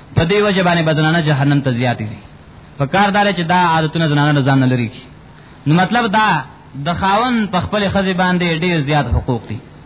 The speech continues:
نو که چرته زنانه د خپل خاوند د حقوقو خیال وساته او خاوند د خپلې زنانو د حقوقو خیال وساته، نو بیا به داسې چرته هم نه کیږي. اوس د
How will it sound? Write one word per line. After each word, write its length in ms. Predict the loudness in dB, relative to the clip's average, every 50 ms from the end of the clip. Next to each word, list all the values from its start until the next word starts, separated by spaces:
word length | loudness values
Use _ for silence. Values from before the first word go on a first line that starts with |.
| -20 -20 -20 -20 -20 -20 -20 -20 -20 -20 -20 -20 -20 -20 -20 -20 -20 -20 -20 -20 -10 -4 0 0
نو 80 | 2 2
که 80 | 0 0
چرته 300 | 0 0 0 2 0 0 2 2
زنانه 340 | 2 2 2 2 2 0 0 -2 -4 -8 -18 -20 -20 -20 -20 -14 -6 -4
د 40 | -2 -2 -2
خپل 200 | -2 -2 0 0 2
خاوند 280 | 2 2 2 2 2 2
د 40 | 2 2 0
حقوقو 340 | 0 0 0 -2 -2 -2 -4 -2
خیال 200 | 0 0 0 0
وساته 380 | 0 0 0 0 0 0 -2 -4 -4 -6 -12 -20 -20 -20 -20 -12 -4 -2 0
او 80 | 2 2
خاوند 340 | 2 2 2 2 2 2 2 2
د 20 | 0 0
خپلې 200 | 0 0 0 0 0
زنانو 240 | 0 0 0 0 0
د 80 | 0 2 0
حقوقو 300 | 0 0 0 0 0 -2 -2 0
خیال 200 | 0 0 2 0
وساته، 380 | 0 2 0 0 0 0 -2 -2 -2 -6 -12 -20 -14 -6 0
نو 100 | 0 2
بیا 160 | 2 2 2 2
به 100 | 2 2 2
داسې 160 | 2 2 0 0
چرته 200 | 0 -2 0 2 2
هم 60 | 2
نه 80 | 2
کیږي. 300 | 0 -2 -4 -4 -6 -6 -10 -14 -20 -20 -20 -20 -20 -20 -20 -20 -20 -20 -20 -20 -20 -20 -20 -20 -20 -20 -20 -20 -18 -8 -2
اوس 140 | 0 0 2 2
د 80 | 2